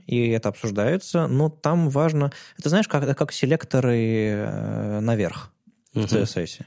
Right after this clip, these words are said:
Speaker 2: Мгм.
Speaker 1: То есть п-, м, parent селекторы, по-моему, они называются, или как они там назывались, я уже не помню.
Speaker 2: Parent селектор.
Speaker 1: Да, да, да, да, да. А, это, м, эм, позволит делать какие-то, э, очень сложные,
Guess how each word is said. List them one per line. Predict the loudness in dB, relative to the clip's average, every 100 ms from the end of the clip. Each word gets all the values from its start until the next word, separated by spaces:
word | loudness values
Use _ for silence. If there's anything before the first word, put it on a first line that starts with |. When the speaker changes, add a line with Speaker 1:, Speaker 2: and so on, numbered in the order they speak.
| _
Speaker 2:
Мгм. | -4 -2 -2 -4 _ -4
Speaker 1:
То | -4
есть | -4 -12 -6
п-, | -4 -4 -8
м, | -8 -4 0
parent | 2 0 -2
селекторы, | -4 -4 -6 -10
по-моему, | -6 -6 -6
они | -6
называются, | -6 -4 -4 -4
или | -4
как | -4 -6
они | -6
там | -6
назывались, | -4 -2 -4 -4
я | -6
уже | -4
не | -6
помню. | -6 -6 -6 -10 -16 _ _ -4
Speaker 2:
Parent | -2 -2
селектор. | -4 -6 -6 -18 _ 0
Speaker 1:
Да, | 2
да, | 2
да, | 0
да, | -2
да. | -6 -12 -20 -4
А, | 0 0 0 0
это, | 0 2
м, | 2 2 0 0 -2 -4
эм, | -2 -2 -2 -4 -6 -6 -8 -8 -6
позволит | -2 2 2 2 0
делать | 2 2 2
какие-то, | -2 -2 -2 0 0 2 2 0 -4 -8 _ _ _ _ _ -6
э, | -4 -4 -4 -4 -6 -6 -6 -6
очень | -4 -2 0 -2
сложные, | -2 0 0 0 -2 -2 -2 -4